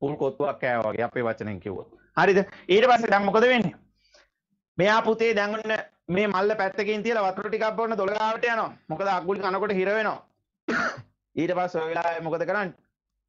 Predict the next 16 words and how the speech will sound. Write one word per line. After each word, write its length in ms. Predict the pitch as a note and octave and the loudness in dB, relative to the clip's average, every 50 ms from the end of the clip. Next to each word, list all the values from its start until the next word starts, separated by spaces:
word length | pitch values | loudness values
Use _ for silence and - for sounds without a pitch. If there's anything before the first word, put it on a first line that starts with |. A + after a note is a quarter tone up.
| _ _ _ _ _ _ _ _ _ _ _ _ _ _ _ _ _ _ - | _ _ _ _ _ _ _ _ _ _ _ _ _ _ _ _ _ _ -20
ස්නේක් 460 | - - - - C3 D#3 F3 E3+ - | -20 -16 -10 -8 -6 -6 -6 -6 -4
කෙනෙක් 320 | - D3+ D3+ C#3+ - - | -4 -2 -2 -2 -2 -2
යනවා. 320 | C#3+ C3+ C3 B2+ - - - _ _ _ | -2 -2 -2 -2 -4 -6 -10 _ _ _
කොහෙටද 340 | - - C3+ C3+ C3+ D3 C#3+ | -4 -2 -2 0 0 -2 -2
යන්නේ? 300 | D3 D#3 E3 E3 D3+ C3+ _ _ _ _ _ _ _ _ _ _ - | -2 -2 -2 -4 -10 -14 _ _ _ _ _ _ _ _ _ _ -6
අර 140 | - C#3+ D3+ | -4 -4 -2
මල්ල 240 | D3+ D3+ C#3+ C#3+ D#3+ | 0 0 0 2 0
ඇතුළට. 400 | D#3+ D#3+ - D3+ - - - - - _ _ _ _ _ _ _ _ _ _ - | 0 -2 -2 -4 -6 -8 -10 -16 -20 _ _ _ _ _ _ _ _ _ _ 0
මෙයා 180 | F3+ G3+ G3+ | 2 4 4
ඊට 140 | G3 G3 G3+ | 4 4 4
පස්සේ 240 | G3 G#3 G3 - A3+ | 4 2 2 2 0
වතුර 200 | G3 - G3+ F#3 | 2 2 0 0
ටිකක් 300 | F#3+ G#3 G3+ G#3 G3+ F3 | 0 0 0 -2 -2 0
බීලා 220 | F3+ F#3+ F#3+ F#3+ | 0 0 0 0
ඇවිල්ලා 220 | G3 G#3+ A3 A#3 G#3 | 0 0 -2 -4 -4
මල්ල 220 | F#3+ F#3+ F#3+ G3 | -2 -2 -2 -2